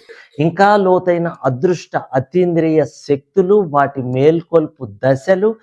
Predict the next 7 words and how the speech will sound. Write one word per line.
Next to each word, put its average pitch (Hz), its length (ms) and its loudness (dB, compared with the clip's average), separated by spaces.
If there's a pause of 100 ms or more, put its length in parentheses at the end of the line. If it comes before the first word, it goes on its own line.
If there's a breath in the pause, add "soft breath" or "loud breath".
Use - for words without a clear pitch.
(220 soft breath)
అరుదైన 170 600 0
హస్తరేఖలు, 143 960 -4 (160)
రహస్య 131 540 -4
పుట్టుమచ్చలు, 123 840 -6 (560)
కలలు, 208 440 2
వాటి 156 360 -2 (100)
రాజయోగాలు 123 920 -4